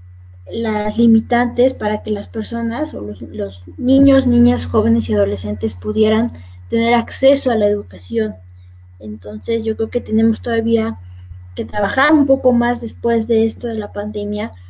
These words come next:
para que, eh, si los niveles o el porcentaje aumentó, tenemos que seguir disminuyéndolo. ¿No? ¿Tú, tú qué piensas respecto a esto?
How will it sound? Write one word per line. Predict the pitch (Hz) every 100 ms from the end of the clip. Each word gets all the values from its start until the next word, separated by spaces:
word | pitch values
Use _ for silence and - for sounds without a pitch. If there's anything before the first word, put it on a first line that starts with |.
| - - -
para | 240 247 247 240
que, | 247 233 233 - - - - -
eh, | 202 185 180 - -
si | - 233 226
los | 220 208 220
niveles | 220 226 247 247 277 320 - - - - -
o | 214
el |
porcentaje | 208 220 214 208 196 269 285
aumentó, | 233 214 214 - 220 240 - - - - - -
tenemos | 220 247 269 277
que | - 220
seguir | 208 220 254 262
disminuyéndolo. | 233 226 220 208 220 208 202 170 - - - - - - - - - - - - - - 226
¿No? | 208 254
¿Tú, | 269 240 226
tú | 262 269
qué | 247
piensas | 247 240 233 226 220 196
respecto | - 214 208 202
a | 208
esto? | 214 -